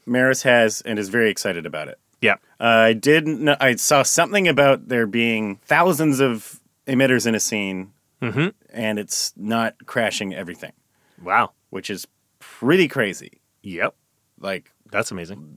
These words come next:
Speaker 1: really, that's really cool.
Speaker 2: Yeah. Cool. Um, so yeah, n-, uh, nothing more to say on
Speaker 1: No.
Speaker 2: that yet. I haven't, I haven't even looked at
Speaker 1: No,
Speaker 2: it. I'm
Speaker 1: Mar-, Maris is gonna give us the full rundown because they're gonna be the ones that's gonna be, that are gonna be dealing with that
Speaker 2: Yeah.
Speaker 1: specifically.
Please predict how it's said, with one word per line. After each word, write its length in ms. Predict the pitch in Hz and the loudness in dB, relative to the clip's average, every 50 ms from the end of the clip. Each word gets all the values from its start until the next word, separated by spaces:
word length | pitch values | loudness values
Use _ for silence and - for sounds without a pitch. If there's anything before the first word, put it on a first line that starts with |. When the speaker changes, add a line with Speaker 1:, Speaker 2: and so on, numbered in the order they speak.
| - | -14
Speaker 1:
really, 400 | 95 117 123 127 131 120 113 107 | -10 -6 -4 -4 -2 -2 -4 -4
that's 360 | 95 95 107 104 98 - - _ - | -6 -4 -6 -6 -6 -6 -12 _ -14
really 280 | 92 107 104 92 87 | -10 -10 -10 -10 -10
cool. 320 | - - 85 76 - - _ _ _ - | -12 -14 -16 -16 -16 -18 _ _ _ -12
Speaker 2:
Yeah. 120 | 117 90 - _ _ _ _ _ _ _ _ _ _ _ _ - | -10 -10 -10 _ _ _ _ _ _ _ _ _ _ _ _ -10
Cool. 260 | - 117 135 147 - _ _ _ _ _ _ _ | -6 -6 -6 -6 -6 _ _ _ _ _ _ _
Um, 440 | - 127 117 117 117 113 110 101 - _ _ - | 0 2 2 4 2 2 -2 -6 -10 _ _ 0
so 100 | - 151 | 4 4
yeah, 160 | 147 139 113 - _ - | 6 6 4 2 _ -6
n-, 80 | 139 147 - | -6 -4 2
uh, 160 | 151 135 131 131 | 4 4 4 4
nothing 400 | 127 131 135 135 131 - 139 127 | 4 2 4 4 4 4 4 4
more 140 | 123 123 120 | 4 4 4
to 80 | 110 - | 2 2
say 160 | - 131 117 | 4 6 6
on 100 | 113 110 | 6 6
Speaker 1:
No. 40 | 101 | 4
Speaker 2:
that 180 | 107 110 117 123 | 4 2 2 2
yet. 220 | 113 107 107 - | 2 2 2 2
I 80 | - 101 | -2 -4
haven't, 280 | 90 107 107 107 120 120 | -2 -2 -2 -2 -2 -2
I 60 | 98 | -2
haven't 180 | 98 98 98 98 | -2 0 0 -2
even 220 | 95 92 92 90 | -4 -4 -4 -4
looked 180 | 95 92 - - | -4 -4 -2 0
at 80 | 92 | 0
Speaker 1:
No, 60 | 87 113 | 0 0
Speaker 2:
it. 80 | 113 | 2
I'm 120 | 117 127 139 | 4 4 6
Speaker 1:
Mar-, 140 | 151 147 - | 4 4 4
Maris 320 | 139 147 147 151 151 - | 4 4 4 4 4 2
is 120 | 151 135 - | 0 -4 -2
gonna 180 | 147 139 131 | 0 0 2
give 140 | 123 127 117 | 2 0 -2
us 80 | 113 117 | -2 -6
the 80 | 120 | -6
full 180 | - - 123 117 | 0 2 2 4
rundown 380 | 113 110 107 107 104 104 101 | 4 2 0 0 -2 -4 -4
because 240 | 101 95 - 90 95 | -6 -6 -8 -4 0
they're 240 | 113 143 139 135 123 | 4 4 4 4 4
gonna 140 | 107 120 113 107 | 2 0 -2 -2
be 80 | 107 | -2
the 80 | 101 101 | -2 -4
ones 180 | 95 95 90 - | -4 -6 -6 -8
that's 160 | 104 90 - | -8 -8 -8
gonna 180 | - 101 98 87 | -6 -6 -6 -6
be, 80 | 98 | -8
that 260 | - - 92 95 90 | -10 -10 -10 -8 -6
are 100 | 90 87 | -6 -8
gonna 180 | 85 82 92 90 | -8 -10 -12 -12
be 60 | 85 | -12
dealing 300 | 80 98 95 87 85 76 | -10 -10 -10 -10 -10 -12
with 120 | 82 - - | -16 -14 -10
that 200 | 87 80 78 - | -8 -8 -8 -10
Speaker 2:
Yeah. 20 | - | -12
Speaker 1:
specifically. 720 | - - - 80 78 78 85 - 82 - - 67 65 - | -16 -14 -12 -10 -10 -10 -12 -14 -18 -20 -18 -20 -20 -20